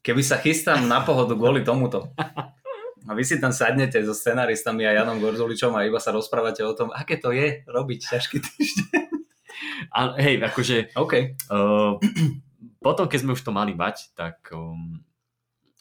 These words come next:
Speaker 2: niekto poslal fotku, že koľko ľudí už stojí pred stanom. Hej, že, a bolo ich dosť, <laughs> akože, no a že, ho, že kto vie, koľko z nich vie, o čo ide.
Speaker 1: Mhm.
Speaker 2: A, a boli tam normálne v prvom rade, eh,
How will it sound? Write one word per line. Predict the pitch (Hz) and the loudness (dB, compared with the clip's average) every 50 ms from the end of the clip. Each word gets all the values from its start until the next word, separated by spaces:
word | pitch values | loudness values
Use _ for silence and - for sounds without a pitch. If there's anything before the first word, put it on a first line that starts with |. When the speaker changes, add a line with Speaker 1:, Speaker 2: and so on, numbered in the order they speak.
| _ | _
Speaker 2:
niekto | 117 104 104 107 110 117 117 113 113 110 120 113 | -12 -10 -8 -8 -6 -4 -2 -2 0 0 0 0
poslal | - 117 113 - 127 107 | 0 0 0 0 0 0
fotku, | 101 - 104 101 - - 120 120 127 131 131 - - _ | 0 0 -2 -4 -4 -2 -2 -2 -2 -2 -6 -10 -16 _
že | - 104 92 101 | -12 -10 -8 -6
koľko | 98 113 117 120 117 113 | -2 0 0 0 0 0
ľudí | 104 107 110 101 | 0 0 2 0
už | 101 101 | -2 -2
stojí | - - 107 98 | -2 -2 -2 -2
pred | 95 - 95 95 | -2 -2 -4 -4
stanom. | 95 - - 104 95 90 85 82 82 - _ _ _ _ - | -4 -4 -4 -2 -2 -2 -4 -6 -8 -10 _ _ _ _ -10
Hej, | 92 92 92 101 101 | -6 -2 -2 0 0
že, | 98 101 101 98 95 95 - - - - - - - - | 0 0 0 0 0 -2 -4 -6 -8 -8 -8 -8 -4 -4
a | 101 98 | -2 0
bolo | - 151 170 170 | 4 4 6 6
ich | 151 - | 4 4
dosť, | - 135 131 160 135 - - - 131 131 | 4 4 4 6 4 4 2 2 2 2
<laughs> | 165 139 | 2 2
akože, | 127 - - 147 131 139 135 131 131 - - - - - 156 135 - | 2 2 2 2 4 4 2 2 0 -2 -4 -6 -8 -10 -10 -6 0
no | 127 143 | 2 2
a | 127 127 | 2 2
že, | 120 127 127 | 2 2 2
ho, | 120 123 185 233 226 160 | 2 4 4 4 4 4
že | 120 113 117 113 - - - - - - - - - | 4 2 0 -2 -4 -10 -20 -20 -20 -20 -20 -20 -18
kto | - - - 196 247 | -4 2 4 6 6
vie, | 269 240 190 | 6 6 6
koľko | 202 208 208 202 185 | 6 4 4 4 4
z | 147 127 | 2 4
nich | 156 156 131 | 2 2 4
vie, | 135 139 139 | 4 6 6
o | 143 143 | 6 4
čo | 143 139 131 | 4 2 2
ide. | 135 127 107 90 - - | 2 2 0 0 -2 -2
Speaker 1:
Mhm. | - 127 | 0 0
Speaker 2:
A, | 113 101 98 98 98 98 95 - | 2 4 4 2 2 0 -2 -4
a | - _ _ _ - 110 | -8 _ _ _ -2 0
boli | 104 110 135 151 170 | 2 2 4 4 4
tam | 165 165 139 117 | 4 2 0 0
normálne | 117 123 123 131 127 123 120 117 | 0 0 0 0 0 0 0 -2
v | 104 - | -4 -6
prvom | - - 120 135 135 | -6 -4 -2 -2 0
rade, | 113 98 90 92 95 107 123 135 156 151 | -2 -2 -4 -4 -2 0 0 0 0 -2
eh, | - - 101 98 95 95 95 | -4 -4 -2 -2 -2 -2 -6